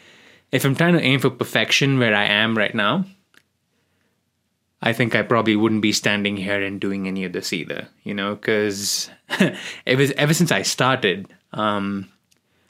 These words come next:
perfection was never really the first goal. Um, it was to show up, put in the work, put out an episode and get it going. Um, and I wanna keep doing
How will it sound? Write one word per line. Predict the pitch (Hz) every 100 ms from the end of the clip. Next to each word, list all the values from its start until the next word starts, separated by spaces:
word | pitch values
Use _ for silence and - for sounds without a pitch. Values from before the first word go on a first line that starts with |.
| _ _ _
perfection | 113 - 135 - 156
was | 127 101
never | 104 98 107 110 117
really | 110 107 98 101
the | 98
first | - 98 90 -
goal. | - - - - _ _ _ _ _ _ _
Um, | - - - - - - _ _ _ _ _ _ _ _ _ _ -
it | 113
was | 104 101 95 90 - - _
to | 92 92 90 _ _ _
show | - - 175
up, | 127 127 - - _
put | 131 123
in | 120 120
the | 113
work, | 104 101 101 - - _ _ _ _ -
put | 120
out | 110
an | 104
episode | 101 - - 101 98
and | 98
get | 101 95
it | 90
going. | - - - - - _ _ _ _ _ _ -
Um, | 107 104 101 98 - _ _ _ _ _ _ -
and | 117
I | 107
wanna | 117 117
keep | - 104 -
doing | 104 -